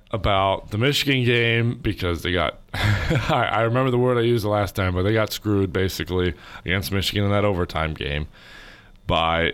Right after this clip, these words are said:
a call that should not have been a foul beyond the three-point line,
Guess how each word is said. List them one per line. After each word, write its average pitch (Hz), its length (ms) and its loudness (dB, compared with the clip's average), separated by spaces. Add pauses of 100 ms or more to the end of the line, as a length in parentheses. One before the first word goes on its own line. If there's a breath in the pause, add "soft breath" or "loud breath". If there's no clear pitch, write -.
a 82 540 0 (320)
call 127 460 2
that 110 200 -2
should 98 220 -6
not 95 240 0
have 107 120 -2
been 107 140 -2
a 104 60 -2
foul 95 600 0
beyond 90 380 -2
the 95 60 -2
three-point 82 580 -2
line, 76 460 -4